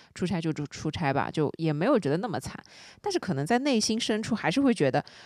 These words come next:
放假待在家里面才是我最想要的。不过不管怎么样，就是我觉得人就是不知道知足的，所以你不管怎么样，你都会不满足，所以在出差的时候，你就会想着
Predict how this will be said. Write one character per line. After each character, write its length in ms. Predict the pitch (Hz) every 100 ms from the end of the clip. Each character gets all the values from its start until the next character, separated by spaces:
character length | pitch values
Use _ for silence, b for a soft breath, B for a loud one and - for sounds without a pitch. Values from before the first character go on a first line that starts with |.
| B
放 200 | _ 214
假 200 | 180 180
待 160 | 165 180
在 100 | 180
家 220 | 160 160
里 40 | 139
面 140 | 139
才 160 | - 160
是 100 | 160
我 120 | 131
最 120 | -
想 240 | 170 -
要 160 | - 76
的。 160 | - - _
不 100 | 202
过 140 | 240
不 140 | 226 220
管 160 | 185
怎 100 | 147
么 60 | -
样， 200 | 104 95 165
就 120 | 247
是 100 | 247
我 180 | 202 147
觉 140 | 156
得 100 | 185
人 240 | 196 151 143
就 80 | 214
是 40 |
不 140 | 220 226
知 140 | -
道 120 | 208
知 220 | 185 -
足 220 | 180 123 82
的， 120 | 104
所 220 | - 220
以 20 |
你 220 | 233 175
不 160 | 143 254
管 220 | 180 147
怎 100 | 170
么 80 | 123
样， 180 | 139 147
你 80 | 147
都 140 | 208
会 100 | 247
不 120 | 226
满 180 | 180 87
足， 160 | - 156
所 160 | 214
以 180 | 208 160 B B B -
在 140 | 233
出 200 | 208 233
差 200 | - 226
的 100 | 196
时 80 | 190
候， 80 | 151
你 60 |
就 200 | 151 190
会 120 | 190 185
想 240 | 160 104
着 200 | 104 78